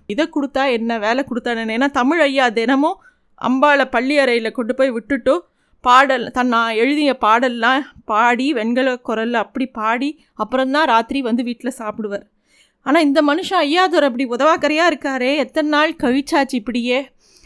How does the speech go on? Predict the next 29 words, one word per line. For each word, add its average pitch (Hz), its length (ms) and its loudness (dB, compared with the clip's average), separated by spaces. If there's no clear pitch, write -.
ஏதோ 285 240 2
கொஞ்சம் 285 420 2
வேலைக்கு 277 420 2
போய் 277 300 -2
அவருக்கு 285 420 0
கையில 302 260 0
ஒரு 294 160 0
காசு 277 340 0
வந்தா 269 260 2
ஒரு 247 140 0
திருப்தியா 277 440 -2
இருக்குமே, 254 400 -2
அந்த 233 280 0
குடும்பத்துக்கு 349 500 0
ஒரு 254 100 2
மரியாதை 262 440 2
பண்ணின 226 300 -2
மாதிரி 240 280 0
இருக்குமே 240 440 -2
அப்படின்னு 226 140 -4
சொல்லிட்டு 247 560 -4
அவருக்கு 330 380 4
ஒரு 311 400 2
காவல் 277 480 4
பண்ற 226 340 -2
வேலை 233 320 2
கொடுக்குறா. 226 540 -2
இவர் 277 260 4
ஏன்னா 285 600 4